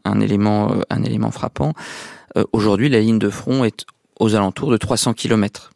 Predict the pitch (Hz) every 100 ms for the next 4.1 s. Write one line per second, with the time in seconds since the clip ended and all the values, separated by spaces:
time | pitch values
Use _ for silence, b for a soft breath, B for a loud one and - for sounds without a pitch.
0 | _ - 123 - 147 113 - 110 107 101
1 | 104 - 113 107 - 110 104 98 98 95
2 | - B B B B - 107 120 117 107
3 | - 107 107 - 107 110 107 - 110 110
4 | 123